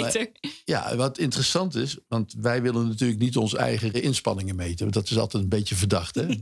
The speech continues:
Speaker 1: <laughs>
Speaker 2: Wat wij doen, eh, als een business fit scan, wij leveren dus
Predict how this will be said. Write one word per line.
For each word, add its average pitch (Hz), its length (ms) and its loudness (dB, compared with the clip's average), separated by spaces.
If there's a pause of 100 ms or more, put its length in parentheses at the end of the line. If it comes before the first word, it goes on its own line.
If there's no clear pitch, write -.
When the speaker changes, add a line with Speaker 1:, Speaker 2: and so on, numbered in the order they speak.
(140)
Speaker 1:
<laughs> 214 220 -2
Speaker 2:
Wat 117 160 0
wij 110 180 2
doen, 185 460 2
eh, 117 220 2
als 113 200 2
een 107 220 -2
business 143 340 2
fit 139 160 0
scan, 131 420 0
wij 117 200 2
leveren 131 440 0
dus 127 300 2